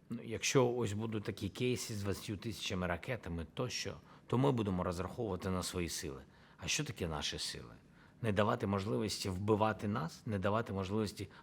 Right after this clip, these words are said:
бомбардувати нас. Тобто ми будемо розвивати тоді цей напрямок.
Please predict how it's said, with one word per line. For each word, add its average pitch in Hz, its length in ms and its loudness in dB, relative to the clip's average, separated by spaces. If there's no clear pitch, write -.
бомбардувати 98 760 2
нас. - 320 -16
Тобто 127 260 6
ми 143 140 10
будемо 104 320 4
розвивати 90 520 2
тоді 90 340 -4
цей 87 240 -2
напрямок. 65 600 -4